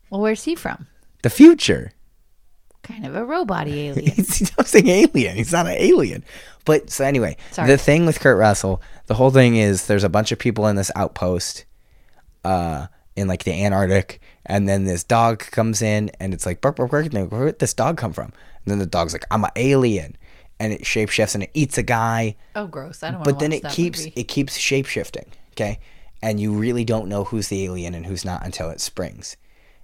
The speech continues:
Speaker 2: And at the very end, there's only Kurt Russell and one other guy left.
Speaker 1: Don't tell us.
Speaker 2: No, no, but they both kind of just, the movie kind of ends
Speaker 1: <gasps>
Speaker 2: with an unknown.
Speaker 1: Oh,
Speaker 2: Like,
Speaker 1: right.
Speaker 2: who
Speaker 1: Who
Speaker 2: was
Speaker 1: is
Speaker 2: it?
Speaker 1: it?
Speaker 2: Who was it? Was it any of them? Was it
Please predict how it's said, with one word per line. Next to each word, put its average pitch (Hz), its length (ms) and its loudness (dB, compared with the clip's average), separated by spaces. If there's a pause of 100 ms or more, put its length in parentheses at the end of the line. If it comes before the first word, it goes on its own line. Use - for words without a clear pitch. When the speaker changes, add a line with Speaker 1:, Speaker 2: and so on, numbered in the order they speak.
Speaker 2:
And 107 120 -4
at 95 120 -4
the 95 100 -4
very 107 380 0
end, 104 200 -2
there's 92 140 -4
only 82 160 -8
Kurt 104 260 -4
Russell 101 320 -2
and 90 80 -4
one 90 120 -4
other 85 200 -4
guy 76 220 -8
left. 65 280 -14
Speaker 1:
Don't 220 180 -8
tell 277 200 -4
us. 247 320 -10
Speaker 2:
No, 135 160 0
no, 110 260 -2
but 120 140 2
they 107 120 0
both 113 320 0
kind 107 200 -2
of 95 120 -8
just, - 380 -4 (120)
the 104 120 -4
movie 120 200 -2
kind 107 180 -4
of - 100 -12
ends 98 720 -2
Speaker 1:
<gasps> 220 400 -10
Speaker 2:
with 113 240 0
an 104 200 -4
unknown. 98 720 -4 (100)
Speaker 1:
Oh, - 60 -20 (420)
Speaker 2:
Like, 85 500 -6 (220)
Speaker 1:
right. 151 160 -12
Speaker 2:
who 156 160 -10 (100)
Speaker 1:
Who 110 100 -8
Speaker 2:
was 180 300 -4
Speaker 1:
is - 140 -6
Speaker 2:
it? - 0 -
Speaker 1:
it? 143 160 -20 (160)
Speaker 2:
Who - 140 -4
was 131 180 0
it? - 80 -12
Was 92 220 -4
it 73 100 -8
any 82 260 -6
of 135 140 -4
them? 147 240 -4
Was 92 180 -4
it 87 80 -8